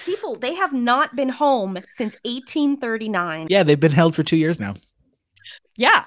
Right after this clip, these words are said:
Speaker 1: it's, it's wild. And so oral arguments begin. And, uh, the U S Attorney General Henry D. Gilpin, which is such, like, a, you sound like an asshole. <laughs>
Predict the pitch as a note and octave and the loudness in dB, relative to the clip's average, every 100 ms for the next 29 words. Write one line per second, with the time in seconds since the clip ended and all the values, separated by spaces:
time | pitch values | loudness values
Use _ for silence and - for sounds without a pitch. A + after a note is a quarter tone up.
0 | _ A#3+ - - A3 A3 G#3 A#3+ G#3 D#3+ | _ -8 -6 -6 -6 -6 -2 0 0 -2
1 | - - _ _ _ _ - A3 A3+ - | -14 -20 _ _ _ _ -2 0 0 2
2 | A3 G#3+ G#3 G#3 _ _ _ _ _ _ | 4 4 0 -4 _ _ _ _ _ _
3 | - _ - - G#3+ G#3+ G3+ F#3+ F3+ F3+ | -20 _ -8 4 6 8 6 4 2 -6
4 | E3+ - D#3+ E3+ - - _ - - - | -8 -10 -10 -10 -12 -16 _ -20 -20 -20
5 | - - G3 F3+ F#3 - F#3 F3+ F3+ G3+ | -12 0 2 2 0 0 2 2 -2 0
6 | A3+ A3 A3 - A3+ G3+ G3+ G3 F#3+ F#3 | 0 0 -2 -6 -4 -4 -4 -4 -4 -2
7 | F3+ F3+ F3+ - - A#3+ A#3 A#3 A#3 A3+ | -4 -4 -6 -12 -10 -4 -2 0 -2 -4
8 | F3 G3+ F#3+ E3+ F3 - G3 A#3+ C#4+ _ | -4 -4 -2 -2 -2 0 0 0 -2 _
9 | _ G3+ A3 G#3+ C#4 - B3+ F3+ E3 - | _ -6 -4 -2 -2 0 2 2 0 -8
10 | - - - _ - A3+ E3+ - - A2+ | -12 -12 -20 _ -12 -8 -8 -10 -10 -8
11 | A#2 - D4 - E4 - - C5+ | -6 0 0 0 0 0 0 -2